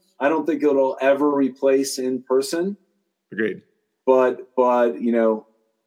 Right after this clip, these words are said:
Speaker 1: virtual live is, I think, gonna be here to stay.
Speaker 2: Kinda concludes the, the, the audio only portion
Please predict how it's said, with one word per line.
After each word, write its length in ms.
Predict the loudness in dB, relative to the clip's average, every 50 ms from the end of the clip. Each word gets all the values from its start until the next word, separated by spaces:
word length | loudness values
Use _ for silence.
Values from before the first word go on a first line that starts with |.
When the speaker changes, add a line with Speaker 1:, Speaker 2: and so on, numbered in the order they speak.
| _ _ _ 0
Speaker 1:
virtual 540 | 2 4 4 4 2 0 0 2 2 4 4
live 680 | 4 4 4 2 2 2 2 2 2 0 -2 -6 -14 -20 _ _
is, 420 | -4 0 0 2 2 0 -2 -4 -10 -12 _
I 160 | -2 0 0
think, 180 | 0 0 0 0
gonna 140 | -2 -2 0
be 140 | -2 0 0
here 180 | 0 0 0
to 60 | 0
stay. 420 | -2 -4 -2 -2 -2 -2 -2 -6 -10 _ _ _ _ _ _ _
Speaker 2:
Kinda 300 | -2 0 2 2 2 0
concludes 680 | -2 -2 -4 -6 -4 0 0 2 2 2 0 -4 -4 -4
the, 200 | -4 -4 -4 -8 _ _
the, 440 | -2 0 0 2 0 0 -2 -2 -2
the 320 | -2 -2 0 0 0 0 -2
audio 500 | -2 0 0 2 2 2 2 2 0 0
only 340 | 0 -2 -2 0 0 -2 -4
portion 640 | -4 -4 -4 -4 -4 -4 -6 -8 -8 -8 -10 -12